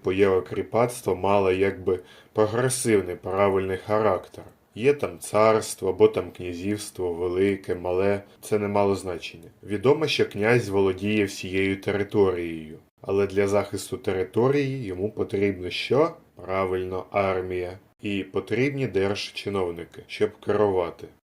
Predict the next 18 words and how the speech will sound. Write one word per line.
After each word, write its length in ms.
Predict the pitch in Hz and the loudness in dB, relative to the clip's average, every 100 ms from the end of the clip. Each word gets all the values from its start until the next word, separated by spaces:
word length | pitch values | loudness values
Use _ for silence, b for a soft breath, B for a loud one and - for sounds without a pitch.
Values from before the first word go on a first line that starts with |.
| - | -10
Зрозуміло, 720 | 98 104 95 107 110 95 87 | -6 -4 -4 -4 -2 -2 -2
що 280 | - 95 90 | -4 -4 -4
і 260 | - 95 | -4 -2
армії, 640 | 95 98 104 107 113 113 107 | 2 6 4 4 -2 -2 -2
і 40 | |
держчиновникам 1080 | 95 92 92 - - 87 95 107 110 110 104 | -2 0 -2 -8 -12 -4 -2 0 -2 -2 -6
треба 320 | 98 90 90 | -4 -4 -2
платити. 640 | 92 95 95 104 92 - - - | -2 0 0 -2 -4 -6 -16 -8
І 120 | 98 | -4
ось 260 | 95 - | -4 -4
тоді 320 | - 90 98 113 | -8 -6 -4 -6
справді 580 | - 95 98 110 104 | -6 -2 2 4 4
використовувався 1120 | 95 92 - 95 90 - 98 98 98 92 - | 0 -2 -6 -6 -6 -2 0 2 2 -2 -8
метод 420 | 87 92 92 87 - | -6 -4 -4 -6 -8
кріпацтва. 800 | 107 95 - 92 80 - 85 82 _ _ | -8 -8 -2 -2 -2 -10 -16 -20 _ _
Тобто, 400 | - 101 - 104 - | 0 0 2 0 2
іншими 500 | 110 98 - 92 92 | -2 -2 -6 -8 -8
словами, 680 | - 95 92 107 123 120 | -4 -2 4 4 4 0